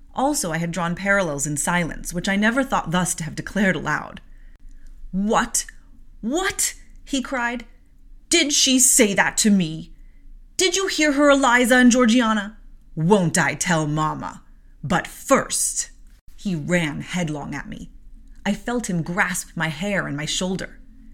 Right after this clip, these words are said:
He had closed with a desperate thing. I really saw him as a tyrant, a murderer. I felt a drop or two of blood from my head trickle down my neck and was sensible of somewhat pungent suffering.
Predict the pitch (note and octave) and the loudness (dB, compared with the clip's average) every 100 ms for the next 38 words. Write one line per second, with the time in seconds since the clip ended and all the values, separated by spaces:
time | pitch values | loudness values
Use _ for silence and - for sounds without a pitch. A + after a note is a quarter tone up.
0 | - - - - F#3+ D#3+ - F3+ F3+ G3 | -20 -20 -14 -6 -6 -6 -4 0 2 0
1 | G#3 G3 G3 E3+ C#3 E3 - - D#3 - | -2 -2 -2 -2 -2 -2 -2 -6 -10 -8
2 | - - G3 - - - - - - - | -10 -10 -14 -18 -18 -18 -18 -18 -18 -8
3 | - A3 F#3+ C4 C#4 G#3+ - A#3 A#3 F#3 | 0 2 2 2 2 2 0 0 0 0
4 | D#3+ D3+ - - G#3+ F3 B2+ - - - | -2 -6 -6 -2 0 -2 -6 -12 -18 -6
5 | G3+ G3+ G#3 A#3+ A3 - - - - - | 2 4 4 2 0 -6 -16 -20 -20 -20
6 | - - - - F3 A#3 A#3+ F3+ E3 F#3+ | -20 -20 -18 -12 -6 -4 -2 -4 0 0
7 | A3 D#3 - C#3+ C3 A#2+ F3 F3+ D3 - | 0 -4 -4 -6 -6 -4 -2 -2 -4 -6
8 | D3+ C#3+ C3+ F#3+ D#3+ C#3+ - G#3 F#3 D#3+ | -6 -6 -6 -6 -6 -6 -8 -8 -6 -6
9 | C#3+ C#3 C#3 C#3+ - - - - F#3+ G3+ | -4 -4 -4 -4 -6 -10 -20 -6 -2 0
10 | F#3+ A3+ B3+ A3+ D3+ C#3+ C#3 G3+ G3+ - | 0 2 2 0 -4 -6 -4 -2 -2 -4
11 | - A3+ A3 D3+ B2+ - E3+ - - - | -6 4 4 4 -4 -6 -6 -8 -10 -12